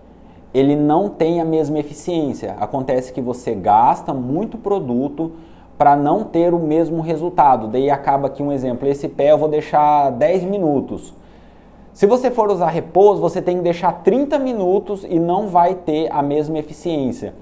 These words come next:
Pô, pra que que você vai perder vinte minutos da sua vida, sendo que você pode comprar um produto num preço maravilhoso, um produto que com um terço do tempo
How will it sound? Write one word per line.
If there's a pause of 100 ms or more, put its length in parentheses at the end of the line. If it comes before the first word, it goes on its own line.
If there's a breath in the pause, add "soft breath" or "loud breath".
(420 loud breath)
Pô,
pra
que
que
você
vai
perder
vinte
minutos
da
sua
vida,
sendo
que
você
pode
comprar
um
produto
num
preço
maravilhoso, (280 loud breath)
um
produto
que (140)
com (100)
um
terço
do
tempo